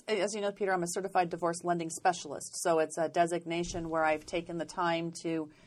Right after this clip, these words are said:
kind of look at mortgage lending specifically in regards to the needs of people who are going through a divorce. And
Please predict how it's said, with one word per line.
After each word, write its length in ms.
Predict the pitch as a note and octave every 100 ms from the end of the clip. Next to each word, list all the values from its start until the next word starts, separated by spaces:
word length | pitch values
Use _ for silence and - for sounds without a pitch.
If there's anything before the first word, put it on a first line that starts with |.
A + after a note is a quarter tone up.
| _ -
kind 140 | G#3
of 140 | F3+ E3+
look 280 | F3 A3+ D3
at 200 | F3 F3
mortgage 380 | F3 F3+ F3 F3
lending 440 | E3+ F3 F3 E3+ E3
specifically 720 | - E3+ F3 D#3+ A3 - D#3+ D3+
in 420 | F#3+ G3+ G3+ G3 -
regards 480 | E3+ F3 D#3+ D#3 D3+
to 160 | - D3
the 100 | D3
needs 280 | D#3 D#3 D#3
of 100 | E3+
people 260 | D#3+ D#3
who 160 | D#3 E3
are 100 | D3+
going 280 | D3+ D3 D3
through 160 | D3+
a 60 | C#3
divorce. 500 | C3+ - D#3 C3+ -
And 220 | D#3 E3+